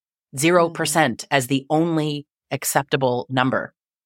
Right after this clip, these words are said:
Speaker 1: Very hard when you feel
Speaker 2: Yeah.
Speaker 1: like you love the person and when you are in an active trauma bond.
Speaker 2: And I think the point that you brought up too, when you were mentioning what somebody said of like, "I,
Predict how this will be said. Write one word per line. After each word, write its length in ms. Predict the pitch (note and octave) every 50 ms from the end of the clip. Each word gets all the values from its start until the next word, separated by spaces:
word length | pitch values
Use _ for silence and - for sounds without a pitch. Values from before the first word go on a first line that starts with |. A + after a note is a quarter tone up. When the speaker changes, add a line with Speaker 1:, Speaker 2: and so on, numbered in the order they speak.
| _ _ -
Speaker 1:
Very 380 | B2+ C#3 E3+ E3+ E3 E3 D3+
hard 300 | C#3 C3 C#3+ D3 C3 B2+
when 120 | C3 B2+ B2
you 120 | A#2+ C3
feel 340 | - - - F3 D#3+ D#3 D3
Speaker 2:
Yeah. 40 | C3+
Speaker 1:
like 180 | B2 B2 - -
you 80 | B2+
love 260 | A#2+ A#2+ B2+ C#3+ C#3+
the 60 | C#3+ C3+
person 360 | - A2+ G#2+ - - A2 A2+
and 120 | A#2+ B2+ B2
when 140 | B2 B2
you 180 | B2 A#2 A#2+ A#2+
are 140 | A#2+ B2+ B2
in 180 | - C#3 C#3
an 120 | C#3 B2 A#2+
active 360 | - B2 A#2 - - A2 -
trauma 300 | - - B2 C3 C#3+ B2
bond. 300 | B2 G#2+ F#2 G2 A#2+ - _ _ _ _ _ _ _ _ _ _
Speaker 2:
And 100 | A3 A#3
I 60 | A3+
think 160 | A3 C4 C4+
the 60 | A#3+ -
point 220 | - G3+ G3 -
that 80 | - F3
you 100 | D#3 D#3
brought 180 | D3+ D3+ D3 D3
up 140 | C#3 -
too, 480 | - - - D#3 D3+ D3+ D3+ D3+ D3+ D3 - _ _ _
when 180 | - E3 E3
you 120 | D#3+ D#3 D3+
were 80 | D3+
mentioning 400 | D3+ D3+ D3 D3 - - D3+ D3
what 180 | D3+ D3+ C#3+ -
somebody 300 | - D#3+ D#3 D3 C#3+ C#3+
said 380 | C#3 - - C#3+ C3+ C3 C3 B2+
of 160 | B2+ B2+ -
like, 240 | C3+ C#3 C3+ C3 - -
"I, 240 | C#3+ C#3+ D3 C#3+